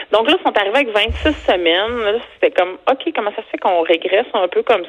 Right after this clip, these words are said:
ça ? Je pense, bon, ça a démontré une bonne volonté, là, de, de vouloir agir, mais rapidement, hier, on a, on est, je suis revenue sur ce sujet-là avec eux en disant, « Mais non, mais vingt-six semaines, OK, mais on est encore à côté, là, des cibles qui sont visées puis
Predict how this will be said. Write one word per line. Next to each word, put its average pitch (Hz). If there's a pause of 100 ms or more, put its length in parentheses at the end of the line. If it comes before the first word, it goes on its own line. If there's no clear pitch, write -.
ça ? 165
Je 202
pense, 208
bon, 202 (120)
ça 165
a -
démontré 208
une 302
bonne 190
volonté, 175
là, 214
de, 160
de 156
vouloir 170
agir, 165
mais 202
rapidement, 202
hier, 180
on 156
a, 156 (100)
on 143
est, 151
je 147
suis 175
revenue 175
sur -
ce 156 (160)
sujet-là 156
avec 170
eux 185
en 185
disant, « 165
Mais 175
non, 202
mais 170
vingt-six 160 (100)
semaines, 190 (420)
OK, 214
mais 160 (340)
on 170
est 170
encore 196
à 165
côté, 180
là, 175
des 151 (120)
cibles 175
qui -
sont 156
visées 156
puis -